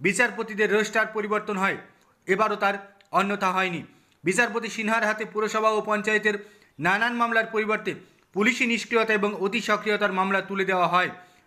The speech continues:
গরমের ছুটি শেষের পর প্রথম দিন থেকে এই মামলাগুলি বিচার করার কথা জাস্টিস সিনহার, তবে সেই মামলাতেই তার নিরপেক্ষতা নিয়ে প্রশ্ন তুলে জনস্বার্থ মামলা দায়ের হলো। জানা যাচ্ছে, হাইকোর্টে অবসরকালীন বিচারপতি কৌশিক চন্দ্রের ডিভিশন বেঞ্চে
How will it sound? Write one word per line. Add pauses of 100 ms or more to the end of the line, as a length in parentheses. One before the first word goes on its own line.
গরমের
ছুটি
শেষের
পর (420)
প্রথম
দিন
থেকে
এই
মামলাগুলি
বিচার
করার
কথা
জাস্টিস
সিনহার, (440)
তবে
সেই
মামলাতেই (300)
তার
নিরপেক্ষতা
নিয়ে
প্রশ্ন
তুলে (360)
জনস্বার্থ
মামলা
দায়ের
হলো। (500)
জানা
যাচ্ছে,
হাইকোর্টে
অবসরকালীন
বিচারপতি (420)
কৌশিক
চন্দ্রের
ডিভিশন
বেঞ্চে